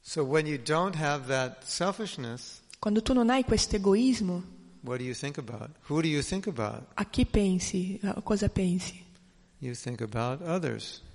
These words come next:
Speaker 2: Tu pensi agli altri.
Speaker 1: So Bhaktivinoda Thakur explains
Speaker 2: E dunque Srila Bhaktivinoda Thakur ex-, es-, spiega,
Speaker 1: when there's awakening of love of God,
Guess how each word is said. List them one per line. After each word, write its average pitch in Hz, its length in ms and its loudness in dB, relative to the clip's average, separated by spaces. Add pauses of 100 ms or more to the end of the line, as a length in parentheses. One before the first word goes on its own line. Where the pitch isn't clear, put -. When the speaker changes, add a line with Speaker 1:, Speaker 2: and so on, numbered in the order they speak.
(100)
Speaker 2:
Tu 233 120 2
pensi 233 420 4
agli 202 180 6
altri. 233 640 4 (2000)
Speaker 1:
So - 180 -8
Bhaktivinoda 135 600 0
Thakur 127 440 0
explains 120 920 -4
Speaker 2:
E 208 220 2
dunque 208 460 4
Srila 208 260 2
Bhaktivinoda 208 840 4
Thakur 214 380 2
ex-, - 200 -2 (120)
es-, 208 220 2 (180)
spiega, 202 520 4 (580)
Speaker 1:
when 139 180 2
there's 135 180 4
awakening 147 640 2
of 120 140 0
love 127 240 2
of 107 160 -6
God, 113 380 2